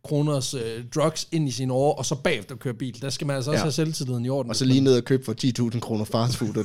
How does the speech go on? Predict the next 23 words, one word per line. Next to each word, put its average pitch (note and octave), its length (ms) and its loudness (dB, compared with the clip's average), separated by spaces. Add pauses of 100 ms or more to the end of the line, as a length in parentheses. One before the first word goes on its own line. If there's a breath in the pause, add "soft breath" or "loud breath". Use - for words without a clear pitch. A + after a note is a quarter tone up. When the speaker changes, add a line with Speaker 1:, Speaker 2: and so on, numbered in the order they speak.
Speaker 2:
tyre C3+ 260 2
ud C3+ 140 8
af C3 80 8
Speaker 1:
<laughs> - 0 -
Ja, - 60 8
Speaker 2:
vinduet. C3 480 6 (320 loud breath)
Speaker 1:
han, - 160 -2
han D#3 260 -4
kører A#3+ 240 6
den D4+ 80 0
til E3 120 2
ekstremerne, C3+ 480 -2
det D3+ 80 -2
vil D3+ 60 -2
jeg C3+ 60 0
sige. B2+ 220 -4 (400 loud breath)
Speaker 2:
Ja, A2 60 4
han C#3 140 6
kommer D#3+ 220 4
i D#3 40 4
Mac D3 220 2
Trouble. E3+ 340 6 (260)
Øh, B2+ 840 8